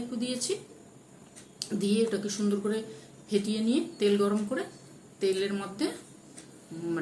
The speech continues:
দিয়েছি ওটাকে। এটা শক্ত করে একটু মাখাতে হবে, জল জল করলে হবে না। দিয়ে এরপরে ওই বেলনি আছে, রুটি বেলা, ওই বেলনিটাকে গরম তেলের মধ্যে এরকম ডুবিয়ে, এই যে মাঝখানে আছে না, এই গর্তটা করার জন্য,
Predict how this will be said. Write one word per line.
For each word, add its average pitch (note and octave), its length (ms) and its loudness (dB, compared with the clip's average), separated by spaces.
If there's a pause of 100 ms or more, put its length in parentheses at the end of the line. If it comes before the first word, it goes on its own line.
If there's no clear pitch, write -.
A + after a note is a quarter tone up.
(160)
দিয়েছি G#3+ 360 4
ওটাকে। E3 260 -4 (200)
এটা - 120 -8 (120)
শক্ত - 200 -12 (100)
করে B3 200 0
একটু A#3+ 180 -4
মাখাতে D#3+ 320 -4
হবে, D#3 160 -6 (600)
জল G3+ 180 4
জল A3 160 2
করলে F3+ 240 0
হবে D#3 200 -6
না। - 40 -8 (1080)
দিয়ে A3+ 180 0 (480)
এরপরে G3 320 -4 (340)
ওই E3+ 80 -2 (100)
বেলনি G3 340 4 (120)
আছে, C4+ 180 -2 (880)
রুটি G3 220 0 (260)
বেলা, A3 200 -2 (300)
ওই D#3 160 -2
বেলনিটাকে F3 520 -4 (300)
গরম E3+ 280 0
তেলের F3 300 -2
মধ্যে E3+ 220 -6
এরকম F#3 300 -6
ডুবিয়ে, G3 280 0 (540)
এই E3+ 100 -2
যে F3+ 140 -2
মাঝখানে F#3+ 440 -2
আছে G3+ 140 -6
না, E4+ 120 2
এই F3+ 100 -2
গর্তটা G3 420 -2
করার G#3 280 -2
জন্য, D#4 160 2